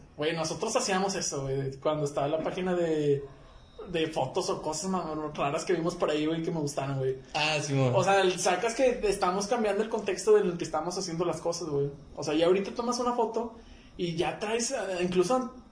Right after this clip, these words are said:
Speaker 1: incluso hasta buscas, güey, de que, güey, tengo que tomar una foto para poder subir a mi red social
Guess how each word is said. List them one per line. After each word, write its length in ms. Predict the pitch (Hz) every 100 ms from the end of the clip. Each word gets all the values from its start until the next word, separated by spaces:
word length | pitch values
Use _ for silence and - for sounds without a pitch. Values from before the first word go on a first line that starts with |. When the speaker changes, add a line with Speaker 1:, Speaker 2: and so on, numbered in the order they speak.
| - -
Speaker 1:
incluso 320 | 190 190 185
hasta 200 | 262 254
buscas, 380 | 180 214 - 196
güey, 140 | 165
de 100 | 156
que, 80 | 156
güey, 260 | 151 160 156
tengo 220 | 156 170
que 80 | 170
tomar 240 | 254 247
una 140 | 254 277
foto 340 | 208 202 254
para 160 | 202 -
poder 300 | 156 160 165
subir 300 | 214 196 208
a 60 |
mi 120 | 196
red 200 | 160 147
social 480 | 156 143 143 135 139